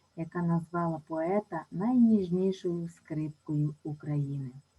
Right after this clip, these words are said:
Іван Малкович — редактор, упорядник, автор та перекладач кількох десятків книжок для дітей. Це людина,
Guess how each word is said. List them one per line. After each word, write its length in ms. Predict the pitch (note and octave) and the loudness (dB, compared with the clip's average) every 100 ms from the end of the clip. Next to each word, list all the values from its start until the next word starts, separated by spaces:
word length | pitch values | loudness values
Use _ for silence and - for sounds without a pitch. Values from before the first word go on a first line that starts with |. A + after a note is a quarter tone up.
| _ _ _ _ _ _ _ _ _ _ _ _ _ _ _ _ _ - | _ _ _ _ _ _ _ _ _ _ _ _ _ _ _ _ _ 0
Іван 320 | G3+ A3 B3 | 2 6 6
Малкович — 760 | B3+ B3 A#3+ C#4 C4 A3+ - - | 6 4 2 2 4 2 -2 -6
редактор, 680 | F#3+ A#3 G#3+ G#3+ G#3+ - G3 - _ | -2 2 4 2 2 -4 -6 -8 _
упорядник, 800 | A#3+ A#3 A3+ G3 F#3+ F#3+ F3+ - _ _ _ | -4 2 4 4 4 0 -4 -6 _ _ _
автор 480 | G#3 A#3 B3+ B3 A3 | 2 2 2 -2 -2
та 100 | G#3+ | -2
перекладач 880 | G#3 G3 F#3+ G3 F3+ F#3+ G#3 G#3 - | 2 0 2 0 0 2 0 -2 0
кількох 580 | F#3+ F3 E3+ B3+ C4+ | 2 2 0 0 0
десятків 800 | G3+ G3+ - F#3 G3 - G3+ F#3+ | 2 0 0 0 0 0 -2 -2
книжок 500 | F3+ F3 E3 F3 F3+ | 0 0 0 0 -2
для 240 | E3 E3 D#3+ | -2 -2 -2
дітей. 500 | D#3 D3+ D#3 D3 D3 - _ _ _ _ _ _ _ _ _ _ _ _ _ - | -4 -4 -4 -4 -6 -12 _ _ _ _ _ _ _ _ _ _ _ _ _ 2
Це 120 | G#3+ | 4
людина, 680 | G#3+ F3+ F#3 A#3+ B3+ E3 | 4 6 6 8 6 4